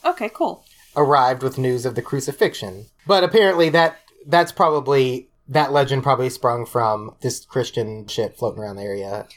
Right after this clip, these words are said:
Speaker 2: eventually.
Speaker 1: Yeah, so that
Speaker 2: Um,
Speaker 1: probably came about later on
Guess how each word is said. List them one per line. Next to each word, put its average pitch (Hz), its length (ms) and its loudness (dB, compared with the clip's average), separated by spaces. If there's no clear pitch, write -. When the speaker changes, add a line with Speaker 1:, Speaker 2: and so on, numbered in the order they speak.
Speaker 2:
eventually. 175 500 0
Speaker 1:
Yeah, 196 80 -14
so - 180 -2
that 277 140 2
Speaker 2:
Um, - 20 -8
Speaker 1:
probably 302 480 -2
came 220 500 -8
about 196 640 2
later 190 400 2
on 180 480 0